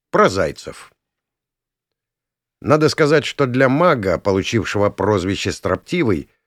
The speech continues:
старина Золокс, возможно, мёртвый, демонстрировал чрезвычайно развитый вкус и чувство эстетики.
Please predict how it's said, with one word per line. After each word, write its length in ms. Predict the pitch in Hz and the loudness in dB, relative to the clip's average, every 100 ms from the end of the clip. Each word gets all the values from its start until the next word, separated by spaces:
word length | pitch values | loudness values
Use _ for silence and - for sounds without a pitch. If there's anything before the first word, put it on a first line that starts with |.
| _ | _
старина 420 | - - 156 202 190 | -6 0 2 2 2
Золокс, 640 | 117 185 165 151 - - - - | 2 0 0 -2 -8 -16 -16 -4
возможно, 420 | 92 87 95 90 | -2 0 0 0
мёртвый, 560 | 87 156 170 147 156 - _ _ | 2 2 0 -2 -4 -4 _ _
демонстрировал 840 | 82 113 175 - - 196 185 180 135 | -2 2 2 0 -2 0 2 2 0
чрезвычайно 840 | - 165 180 175 - 98 80 85 | -2 0 0 -2 0 -2 0 -2
развитый 420 | 87 73 76 95 | 0 -2 -4 -6
вкус 360 | 92 - - - | -4 0 -2 -2
и 100 | 107 | -6
чувство 500 | 98 - 113 - 101 | -4 -4 -6 -2 -2
эстетики. 800 | 92 - - 73 - 64 62 58 | -2 -6 -8 -8 -10 -16 -16 -18